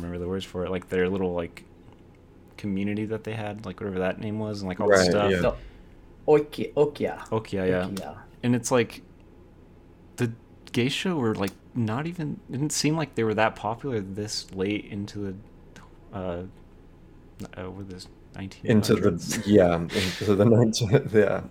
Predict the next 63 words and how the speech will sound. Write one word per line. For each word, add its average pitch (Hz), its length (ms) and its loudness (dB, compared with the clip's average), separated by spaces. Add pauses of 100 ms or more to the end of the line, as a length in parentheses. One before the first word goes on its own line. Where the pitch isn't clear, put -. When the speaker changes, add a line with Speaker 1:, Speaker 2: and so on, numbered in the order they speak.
(100)
Speaker 1:
'Cause 120 140 -4
it's 120 180 -2
like, 120 240 4 (400)
yeah, 117 260 0
like, 98 200 -2
they 113 100 -2
kind 123 280 0
of 113 160 0
went 107 160 -2
away 95 320 0
around 107 300 -4
World 123 200 -8
War 135 140 -8
Two, 160 460 -8
it 135 80 -10
seemed 160 260 -6
like. 160 260 -10
I 110 60 -6
don't 98 80 -4
know. 80 140 -10 (480)
Maybe 123 160 -4
I'm 104 100 -2
just 95 160 -8
forgetting 90 300 -6
everything 87 320 -8
I 85 60 -6
read, 85 200 -4
but, 123 40 -2
Speaker 2:
Yeah, 127 260 12
Speaker 1:
like, 123 80 12
it 139 40 8
Speaker 2:
well, 151 100 12
Speaker 1:
didn't - 100 6
Speaker 2:
and, 151 80 8
Speaker 1:
seem 175 80 8
Speaker 2:
like, 180 100 8
Speaker 1:
like 123 80 8
Speaker 2:
there 180 80 8
was 202 200 8
Speaker 1:
this 180 100 10
Speaker 2:
a - 20 6
Speaker 1:
is 107 140 2
when 92 240 2
they 85 100 -4
were 85 120 -8
popular. - 540 -8 (320)
Speaker 2:
So, - 180 6
like, 147 280 8
it's, - 360 2
uh, - 260 -4
the 127 220 4
other 190 180 12
thing 151 260 8
that 127 80 10
I, 113 280 8 (200)
that 113 140 10
I 110 100 10
kinda 110 280 6
did 101 160 2
research 98 360 0
on 101 160 2
was 92 140 0
that 98 260 6